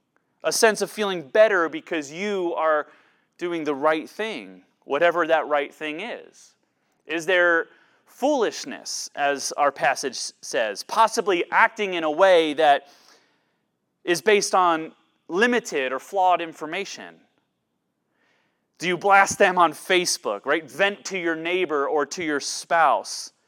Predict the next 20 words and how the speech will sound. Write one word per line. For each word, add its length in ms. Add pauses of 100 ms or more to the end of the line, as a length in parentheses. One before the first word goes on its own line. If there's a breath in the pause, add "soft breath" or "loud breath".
(320)
"Can 140
you 80
believe 400
that 100
they're 140
doing 340
this? 180
Can 140
you 80
believe 360
that 100
they're 120
not 440
doing 360
this?" 460 (1300)
Are 120
people 340
who 120
wear 200
masks 420